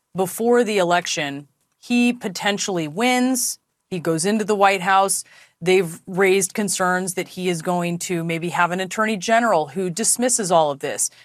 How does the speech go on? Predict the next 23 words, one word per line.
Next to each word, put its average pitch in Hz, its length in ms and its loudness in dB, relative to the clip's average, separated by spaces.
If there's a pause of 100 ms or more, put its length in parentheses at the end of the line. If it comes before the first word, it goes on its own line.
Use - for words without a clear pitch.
(160)
Maybe 320 260 2
he 311 180 0
would 311 160 0
go 294 180 4
ahead 269 240 4
and 269 180 0
pardon 254 420 2
himself. 175 480 -2
That 190 200 4
is 233 100 0
certainly 196 320 -2
something 180 340 -4
you 170 120 -6
hear 165 180 -4
people 160 320 -12
talk 135 300 -2
about. 135 280 0 (340)
What 220 180 2
do 320 60 -2
you 381 100 0
say 294 240 -2
to 180 100 -4
that? - 240 -10